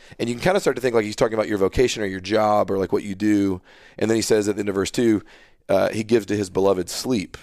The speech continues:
The Lord gives to his beloved sleep, to which I go, "Well, then I guess the Lord must hate me these days," 'cause, <laughs> um, but then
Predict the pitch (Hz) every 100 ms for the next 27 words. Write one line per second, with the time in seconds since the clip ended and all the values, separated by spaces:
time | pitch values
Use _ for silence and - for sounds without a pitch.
0 | - - 107 107 104 98 98 92 98 92
1 | 90 - 113 90 - _ - 101 95 92
2 | 92 90 87 90 90 92 92 95 90 92
3 | 90 92 - 95 98 95 92 101 95 -
4 | 98 - 807 - 117 120 107 - - -
5 | 156 165 208 131